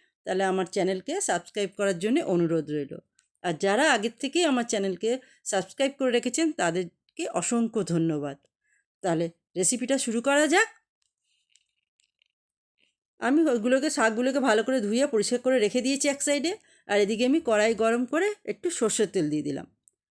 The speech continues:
সর্ষের তেলটা একটু গরম হয়ে যাবে, তারপর আমি এর মধ্যে দিয়ে দেব, ভালো করে এটা গরম করে নেব। দেখুন সর্ষের তেল দিয়ে করবেন শাকটা, তাহলে কিন্তু খেতে আরও খুব সুন্দর টেস্ট হয়।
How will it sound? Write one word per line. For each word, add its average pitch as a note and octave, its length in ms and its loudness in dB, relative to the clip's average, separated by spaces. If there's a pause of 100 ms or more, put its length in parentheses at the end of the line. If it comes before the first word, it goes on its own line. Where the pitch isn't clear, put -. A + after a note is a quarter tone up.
(420)
সর্ষের B3+ 320 -2
তেলটা D4 260 -2
একটু D4 180 -2
গরম G3+ 380 2
হয়ে C#4+ 160 2
যাবে, C#4+ 240 2 (500)
তারপর A#3 380 2
আমি C4 240 2
এর G3+ 180 0
মধ্যে G#3 320 -2
দিয়ে F#3+ 240 0
দেব, G3 160 -2 (2250)
ভালো G#3 220 0
করে A#3+ 160 2
এটা A#3+ 160 0
গরম G#3 320 2
করে B3 180 2
নেব। A#3+ 180 -2 (160)
দেখুন G3 260 -4 (720)
সর্ষের G#3 300 -2
তেল C4+ 200 0
দিয়ে C#4 140 -2
করবেন C4+ 280 0
শাকটা, C4+ 360 -4
তাহলে A3+ 200 -2
কিন্তু A3+ 260 -6
খেতে D4 340 -8 (640)
আরও F#3+ 200 2 (180)
খুব C#4 140 -12
সুন্দর A3 400 -2
টেস্ট F3+ 300 0
হয়। - 160 -6